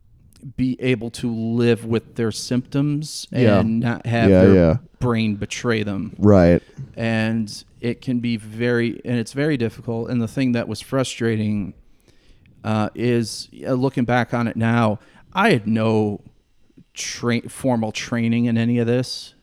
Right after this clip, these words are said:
Speaker 1: type
Speaker 2: Oh,
Speaker 1: of thing.
Speaker 2: really? You
Speaker 1: Yeah,
Speaker 2: just,
Speaker 1: I,
Speaker 2: you just
Speaker 1: I, yeah, I was just hi-, you ju-, all you needed was a college degree.
Speaker 2: Was this in Ohio
Speaker 1: That's
Speaker 2: or
Speaker 1: it.
Speaker 2: California?
Speaker 1: This was Ohio.
Speaker 2: Okay.
Speaker 1: Yeah. This was in Cincinnati, Ohio. All I needed was a college degree and empathy.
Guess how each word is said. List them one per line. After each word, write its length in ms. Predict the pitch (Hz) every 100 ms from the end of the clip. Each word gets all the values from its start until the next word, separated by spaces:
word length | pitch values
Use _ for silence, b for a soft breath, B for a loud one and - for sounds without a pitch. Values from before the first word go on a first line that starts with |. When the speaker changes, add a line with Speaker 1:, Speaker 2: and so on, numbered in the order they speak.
| -
Speaker 1:
type 160 | - 127
Speaker 2:
Oh, 140 | 170
Speaker 1:
of 120 | 160 113
thing. 120 | 135
Speaker 2:
really? 240 | 139 - 165
You 100 | 165
Speaker 1:
Yeah, 100 | 170
Speaker 2:
just, 240 | 151 - 131
Speaker 1:
I, 40 |
Speaker 2:
you 80 | 160
just 320 | 143 135 143
Speaker 1:
I, 40 | - -
yeah, 300 | 151 226 -
I 80 | 139
was 140 | 143
just 160 | 165 -
hi-, 260 | - 202 202
you 220 | 147 135
ju-, 260 | 123 - 135
all 280 | - 170 247
you 140 | 269
needed 340 | 254 175 113 - 104
was 200 | 117 117
a 120 | 117
college 480 | - - 139 196 -
degree. 380 | 196 143 117 - - - - -
Speaker 2:
Was 160 | - 175
this 120 | 190
in 120 | 190
Ohio 320 | 160 139 180 202
Speaker 1:
That's 100 | 165
Speaker 2:
or 40 |
Speaker 1:
it. 40 | 143
Speaker 2:
California? 440 | 156 147 156 143
Speaker 1:
This 120 | 120
was 20 | 135
Ohio. 460 | 117 117 107 58 -
Speaker 2:
Okay. 340 | 107 123 117
Speaker 1:
Yeah. 220 | 95 90 - - b b b b b b b -
This 160 | 127 147
was 140 | 135
in 80 | 135
Cincinnati, 580 | - 143 151 139 135 131
Ohio. 420 | 117 117 104 -
All 180 | - 151
I 40 | 170
needed 160 | 165 151
was 140 | 123
a 60 | 120
college 360 | 131 131 120
degree 520 | 120 120 160 165 156 -
and 280 | 135 135 131
empathy. 520 | 127 120 - 101 -